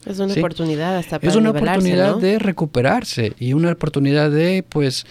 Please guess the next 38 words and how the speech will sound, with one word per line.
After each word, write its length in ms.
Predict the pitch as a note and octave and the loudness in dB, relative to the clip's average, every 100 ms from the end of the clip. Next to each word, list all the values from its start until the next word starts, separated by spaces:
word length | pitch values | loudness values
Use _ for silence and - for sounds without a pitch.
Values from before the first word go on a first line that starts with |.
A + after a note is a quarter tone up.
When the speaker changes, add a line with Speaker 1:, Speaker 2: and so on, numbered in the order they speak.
| - - - - - - | -20 -20 -20 -20 -20 -4
Speaker 2:
tener 260 | D3 D#3 G3 | 2 4 4
un 100 | E3+ | 2
respiro, 500 | C3 - G3+ C#3+ - _ _ - - - | 0 0 0 0 -4 _ _ -20 -20 -8
¿sí? 40 | A3 | -6
Speaker 1:
Ujú, 100 | G3+ | -2
sí. 80 | C#3 | -2
Speaker 2:
Entonces, 760 | D#3+ G#3 - - D#3 F3 D3+ C3 - | -2 -4 -6 -2 0 0 -2 -6 -6
eh, 260 | C3+ C#3+ C#3+ | -4 0 0
lo 100 | D3 | 2
que 80 | D#3+ | 2
le 60 | |
digo 100 | F3 | 4
a 40 | F#3+ | 2
la 80 | F3 | 2
gente 260 | G3 G3 | 0 0
es 80 | A3 | 0
su 180 | - D#3+ | -2 -4
casa, 480 | D#3 A3 - A2+ B2 | -2 -2 -4 -8 -6
realmente 480 | C3 D#3+ F3 G3 F3 | -2 0 0 0 0
no 200 | C3+ E3 | 0 0
tiene 300 | - G3+ G3+ | 0 0 0
por 180 | - A#2 | -4 -4
qué 140 | A#2 | -2
irse 360 | A#2 F3+ - - - _ | -2 -2 -6 -12 -16 _
de 80 | A#2+ | -8
su 140 | A#2 A2 | -6 -2
casa, 360 | B2+ E3+ A#2+ - - - | -2 -2 -10 -18 -20 -6
no 160 | C3+ D#3+ | 0 2
abandone 420 | F#3+ C#3+ D3+ G3+ | 4 2 2 0
su 140 | - A2+ | -2 -4
casa, 380 | A2+ A2+ - - _ _ _ _ - | -4 -4 -8 -16 _ _ _ _ -6
quédese 360 | F#3 G#3+ F#3 C3 | 2 2 2 -2
en 40 | |
su 140 | - A2+ | -4 -4
casa 320 | C#3 D#3 D3 | -4 -2 -2
hasta 180 | C#3+ A#2+ | -2 -4
el 100 | A#2 | -2
último, 380 | F#3+ - F#2+ | -2 -2 -6